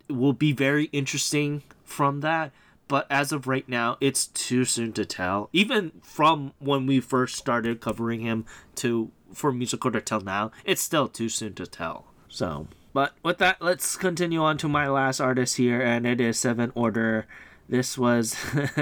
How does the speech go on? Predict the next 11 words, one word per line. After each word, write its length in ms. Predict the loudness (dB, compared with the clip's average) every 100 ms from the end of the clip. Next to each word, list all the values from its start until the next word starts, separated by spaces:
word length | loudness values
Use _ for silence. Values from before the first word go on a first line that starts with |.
| -2
<laughs> 500 | -2 -4 -8 -10 -8
this 260 | 0 0 4
is 280 | 2 2 2
a 300 | 2 4 4
lovely 420 | 4 2 4 2
seven-member 640 | 2 0 0 0 0 2 2
multimedia 800 | 2 2 2 0 0 2 0 0
project, 680 | -2 0 0 -2 -8 -6
honestly. 640 | -6 -4 -4 -4 0 2 2
So 220 | 2 0
they, 220 | 0 -2